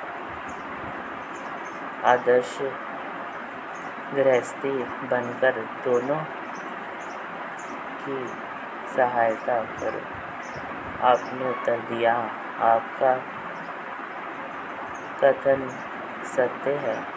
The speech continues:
मुझे गृहस्थ आश्रम से कोई घृणा नहीं, परंतु जहाँ तक मैंने देखा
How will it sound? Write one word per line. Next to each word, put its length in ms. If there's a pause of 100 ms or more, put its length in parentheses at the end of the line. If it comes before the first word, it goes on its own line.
(120)
मुझे 400
गृहस्थ 560
आश्रम 800
से 340 (540)
कोई 200
घृणा 560
नहीं, 360
परंतु 680 (460)
जहाँ 220
तक 200 (140)
मैंने 260
देखा 580